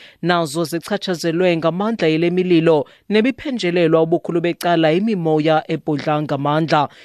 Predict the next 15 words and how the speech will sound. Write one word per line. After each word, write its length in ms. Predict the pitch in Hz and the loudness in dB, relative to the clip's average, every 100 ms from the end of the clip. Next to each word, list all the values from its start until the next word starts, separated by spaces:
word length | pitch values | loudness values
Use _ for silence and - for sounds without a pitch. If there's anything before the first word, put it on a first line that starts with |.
| - - | -20 -20
Sithethi 480 | - - 302 - 254 | -14 0 0 0 -4
sikamongameli 760 | - 247 233 214 214 220 185 196 | -2 0 2 0 2 4 4 2
uBongani 600 | 202 175 170 180 190 165 | 0 0 -2 0 0 -2
Ngqulunga 640 | 160 170 180 160 170 190 | -4 -2 -4 -2 -4 -4
sithi 340 | - 196 185 | -4 -4 -2
umongameli 580 | 190 180 170 185 180 170 | -2 0 0 0 0 2
ukhuphe 340 | 190 185 190 185 | 2 0 0 0
amaqela 680 | 175 165 190 185 185 160 | 0 -2 -4 -2 0 0
aza 220 | 185 165 147 | -2 -6 -4
kubonelela 540 | 156 170 185 165 156 | -4 -2 -2 -2 -2
ngoncedo 640 | 151 180 190 156 175 147 - - _ | -4 -2 -2 2 2 0 -2 -20 _
kwimimandla 460 | - 277 233 190 165 | 0 2 4 2 -2
echaphazelekayo 920 | - 196 180 160 160 - 160 156 156 | -4 -4 -2 -2 -2 0 2 4 2
kwiveki 300 | 147 147 156 | 0 -4 -2
ephelileyo. 800 | 165 165 151 156 160 170 160 | -2 -4 -4 0 4 4 4